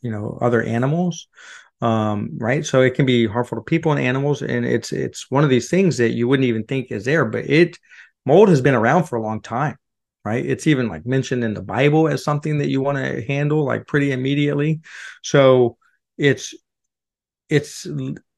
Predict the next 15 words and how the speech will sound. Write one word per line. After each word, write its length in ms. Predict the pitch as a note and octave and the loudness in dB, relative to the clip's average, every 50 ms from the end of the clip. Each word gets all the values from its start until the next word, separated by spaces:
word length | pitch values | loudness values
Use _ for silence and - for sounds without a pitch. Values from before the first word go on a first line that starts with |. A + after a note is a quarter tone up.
| _ _ _ | _ _ _
surviving, 760 | - - - D3 A#2 C3 B2+ C#3 C#3+ C3+ A#2+ G2+ F2 - - _ _ | -8 0 0 2 2 4 2 2 2 0 -2 -4 -8 -12 -20 _ _
just 200 | - D#3 D3 F3+ | -6 -2 2 2
like 180 | D#3 - - | 2 2 0
any 220 | E3 E3 E3+ E3 D3 | -2 0 0 2 2
living 380 | C#3 C#3+ C#3+ C3+ C#3+ C3 C3 | 2 0 0 0 -2 -2 -4
organism. 760 | B2 - B2 C3 C3+ C#3+ D3+ D3 C#3+ E3+ F3 F3 E3+ - - _ _ _ _ _ | -4 -4 -4 -2 -2 -2 -2 -2 -2 -2 -2 -2 -4 -6 -10 _ _ _ _ _
It 160 | D3 D#3 D3 | 2 2 4
has 340 | C3+ D3 C#3 C3+ C3 A#2+ B2 | 4 2 2 2 2 0 -2
a, 640 | - - B2+ A#2+ A2+ A2+ A2+ A2 A2 A2 A2+ A#2+ - _ _ _ _ _ _ _ _ _ _ _ - | -4 -4 -2 -2 -2 -2 -2 -4 -4 -6 -8 -10 -12 _ _ _ _ _ _ _ _ _ _ _ -4
you 100 | D3 B2+ | -2 -2
know, 160 | A#2 A2+ G#2+ | 0 -2 -4
built-in 540 | G#2+ _ D3 D#3 E3 D#3+ - D#3+ C#3 B2 A#2 | -2 _ 4 4 4 4 2 0 0 0 -2
mechanisms 720 | A2+ B2 - _ D3+ D3 D3+ D3 D3 D#3 F3 D#3+ D#3 - | -4 -6 -6 _ -4 -4 -2 -4 -2 -4 -4 -4 -4 -4
to 120 | - B2+ | -4 -4
help 380 | A#2 - - C3+ C3 B2+ - | -4 -2 -2 -4 -4 -4 -6